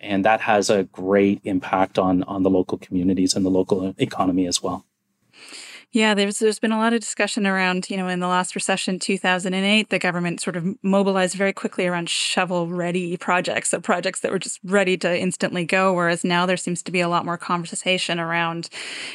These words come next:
Speaker 2: the idea of shovel-worthy. Like, what can these stimulus projects be that could see some kind of change for us?
Speaker 1: And, and we saw a little bit, that's a really great point. We saw a little bit about that with the federal government looking at,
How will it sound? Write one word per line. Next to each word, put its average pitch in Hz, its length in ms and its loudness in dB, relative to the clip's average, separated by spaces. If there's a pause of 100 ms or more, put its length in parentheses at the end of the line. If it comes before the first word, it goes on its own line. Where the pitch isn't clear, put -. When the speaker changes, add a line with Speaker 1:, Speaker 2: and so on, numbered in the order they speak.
(100)
Speaker 2:
the 180 120 2
idea 170 380 4
of 165 300 -2
shovel-worthy. 175 800 0
Like, - 220 -6
what 170 440 0
can 196 320 2
these 170 520 -2 (140)
stimulus 202 680 2 (240)
projects 180 560 0
be 175 520 0
that - 440 -2 (200)
could 170 340 -2
see 180 300 -4
some 180 220 -4
kind 190 180 -2
of 196 60 -4
change 240 340 0
for - 140 -8
us? - 420 -8 (300)
Speaker 1:
And, 131 260 4
and 139 100 4
we 147 80 6
saw 175 180 4
a 165 40 0
little 120 220 6
bit, 101 160 4
that's 107 180 4
a 120 100 4
really 104 240 2
great 95 220 -2
point. 123 220 2
We 98 60 2
saw - 140 2
a 113 40 4
little 110 240 4
bit 110 100 6
about 101 280 2
that 101 200 4
with 98 160 -6
the 98 140 -2
federal 107 340 0
government 98 540 0
looking 101 360 -2
at, 98 400 2